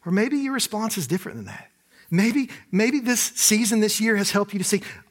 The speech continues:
all of this other stuff is fleeting and failing, so I must cling to Christ. So I'm not cringing about the things that are happening, but I'm clinging desperately to Jesus. You see your need. You see he's our only hope, and you're, and you're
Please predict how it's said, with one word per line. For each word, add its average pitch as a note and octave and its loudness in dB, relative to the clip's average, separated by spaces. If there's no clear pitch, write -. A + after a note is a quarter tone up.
all B3 2
of C#4+ 0
this A#3 0
other F#3+ 2
stuff F#3 0
is C#3+ -8
fleeting G3 -2
and C#3 -8
failing, F#3 0
so G3 0
I G3 2
must F#3+ 2
cling F3 0
to - -6
Christ. C3 2
So - -2
I'm G#3+ 6
not A#3 2
cringing A3+ 4
about F#3 0
the F3 -4
things F3+ 0
that D#3+ -2
are - 0
happening, F3 -2
but F#3+ -2
I'm F3+ -2
clinging A#3+ 0
desperately G3 2
to - -8
Jesus. C#3+ 0
You E3+ -4
see - 2
your A#3+ 0
need. F#3+ 2
You F3+ 2
see B3 2
he's B3 2
our F#3 4
only F3 0
hope, D#3+ -2
and D3+ -4
you're, D3 -6
and D3 -4
you're D3+ -8